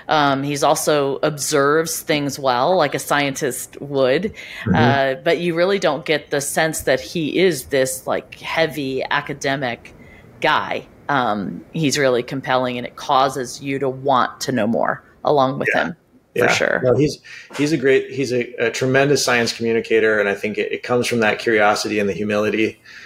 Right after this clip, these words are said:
Speaker 2: Um, and, and even though this is his first, you know, sort of prime time hosting gig on this show, you know, he's definitely no stranger to communicating about science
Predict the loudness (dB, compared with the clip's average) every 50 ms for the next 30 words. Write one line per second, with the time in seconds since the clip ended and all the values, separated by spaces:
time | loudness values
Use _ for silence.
0 | -20 -20 _ -4 0 2 2 2 2 0 -2 -4 -10 -16 -8 -2 0 0 2 2
1 | 0 -2 -4 -6 -6 -4 0 2 2 2 4 4 4 2 2 2 0 -2 -2 -4
2 | -4 -4 -6 -4 0 0 2 2 2 0 -4 -8 -10 -12 -8 -4 -2 0 2 2
3 | 2 2 2 0 0 0 2 2 4 2 2 0 -4 -12 -18 -18 _ -2 0 2
4 | 2 2 2 0 0 2 2 2 2 2 2 0 0 0 -2 -4 -2 0 2 4
5 | 4 4 4 2 0 -2 0 -2 -2 -2 0 0 2 2 4 4 2 0 -2 -4
6 | -12 -8 -4 0 0 2 2 2 2 2 0 0 0 0 0 0 2 0 0 0
7 | 0 0 0 -2 -2 -2 -2 0 0 2 2 2 2 0 -2 -2 -2 0 0 2
8 | 0 0 2 2 2 4 2 0 -2 -6 -10 -12 _ -8 -6 -2 0 0 0 2
9 | 0 0 0 2 2 2 0 0